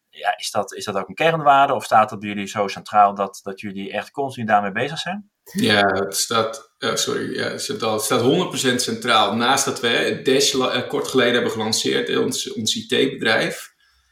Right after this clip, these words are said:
Speaker 2: ehm, is dat iets wat we al tweeëntwintig jaar ademen. Dat techniek is voor ons heel belangrijk om steeds die stap voor te zijn, eh,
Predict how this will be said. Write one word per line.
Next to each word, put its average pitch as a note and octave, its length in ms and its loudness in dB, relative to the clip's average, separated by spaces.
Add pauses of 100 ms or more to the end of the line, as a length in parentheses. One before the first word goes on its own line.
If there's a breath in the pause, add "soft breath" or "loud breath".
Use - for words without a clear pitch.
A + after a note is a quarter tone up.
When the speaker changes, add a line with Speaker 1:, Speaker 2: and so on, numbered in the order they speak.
(220)
Speaker 2:
ehm, A2 380 0
is B2+ 160 -2
dat A#2+ 300 2
iets C3 260 -2
wat - 260 0
we A2+ 80 0
al A2+ 380 0
tweeëntwintig A#2 640 0
jaar A2 320 4
ademen. A2+ 840 0
Dat - 440 -6 (580 soft breath)
techniek C#3 400 2
is - 120 0
voor C3+ 120 -4
ons C3 180 2
heel C3 300 4
belangrijk B2+ 520 4
om A#2 100 -4
steeds C3 440 0
die A#2 100 -6
stap - 280 -4
voor B2 360 -4
te - 60 -10
zijn, G#2+ 460 2
eh, G#2+ 340 0